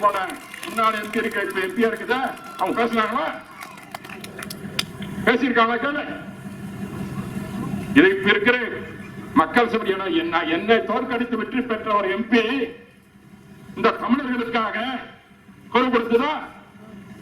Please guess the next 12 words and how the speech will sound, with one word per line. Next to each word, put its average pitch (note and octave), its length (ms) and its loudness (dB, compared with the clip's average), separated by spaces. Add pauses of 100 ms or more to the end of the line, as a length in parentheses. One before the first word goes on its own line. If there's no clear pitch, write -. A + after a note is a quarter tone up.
(540)
யாரை G#3+ 180 2
கேட்டப்பா G#3+ 480 -2 (120)
எம் F#3 120 -4
பி A3 80 -2
என்ன G3+ 240 -2
செஞ்சாருன்னு? F#3+ 540 -2 (760)
இதுதான் A3+ 300 4
எம் G3 140 -2
பியோட G#3 280 6
வேலை. E3+ 240 2 (1120)
ரோடு A#3 360 6
போடுறதும் A3 560 0